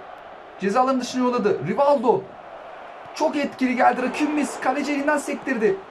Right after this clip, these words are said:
Dönen top direkt offside. Çok etkili bir ataktı. Orada geri kaçarken ayağı dışarıda kalmış, çizginin dışında.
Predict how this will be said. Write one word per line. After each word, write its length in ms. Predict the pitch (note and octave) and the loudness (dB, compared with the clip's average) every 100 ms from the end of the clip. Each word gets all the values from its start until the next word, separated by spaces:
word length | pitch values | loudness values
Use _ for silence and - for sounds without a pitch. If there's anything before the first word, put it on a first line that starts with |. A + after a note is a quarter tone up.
| - - | -18 -8
Dönen 300 | B3 D4 D4+ | 0 2 2
top 220 | D#4 A#3 - | 0 0 -2
direkt 240 | D4+ D4 | -2 0
offside. 360 | C#4 - F3+ C#3+ - - - - - - - - - - - - - - - - - - - - - - - - - - - - - - - | 0 0 -2 -4 -10 -20 -20 -20 -20 -20 -20 -20 -20 -20 -20 -20 -20 -20 -20 -20 -20 -20 -20 -20 -20 -20 -20 -20 -20 -20 -20 -20 -20 -20 -20
Çok 280 | - A3+ G3 | -2 0 2
etkili 360 | F#3+ F#3+ F3+ F#3 | 0 0 2 4
bir 60 | |
ataktı. 420 | F3 E3+ E3 - - | 4 4 0 -2 0
Orada 440 | A3+ B3+ G#3+ G3+ - D3+ D#3 | 2 2 4 4 2 -4 -2
geri 280 | G#3+ B3 - - | 0 -2 -6 -8
kaçarken 760 | G#3+ F#3+ B3+ A#3+ A3+ B3 A3+ F3+ | -6 -2 0 0 0 0 0 2
ayağı 420 | F3 G3 G#3 F#3+ | 4 6 6 4
dışarıda 440 | F#3+ G3 G3 A3 | 0 0 0 -2
kalmış, 440 | - F#3+ F#3 F#3+ - | 2 2 2 -2 -4
çizginin 420 | E3 F#3 G3 G3+ | -4 0 0 2
dışında. 480 | F#3+ F3+ E3+ G3 | -2 -2 2 2